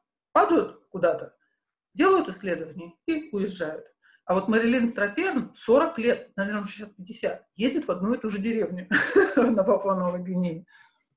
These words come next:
Поэтому у нее там уже и крестные дети, скорее всего, есть, и там много чего. Вот.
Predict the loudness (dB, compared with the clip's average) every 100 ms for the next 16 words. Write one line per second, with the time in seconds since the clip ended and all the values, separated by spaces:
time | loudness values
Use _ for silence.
0 | 2 4 6 6 6 6 4 4 2 2
1 | 2 0 0 2 2 2 -8 -8 -4 0
2 | 0 -2 -6 -6 -6 -8 -12 -10 -8 -8
3 | -10 -18 -18 -16 -16 -18 _ -16 -16 -18
4 | -16 -16 -18 _ _ _ _ _ _ _
5 | _ _ _ -10 -10 -10 -14 -20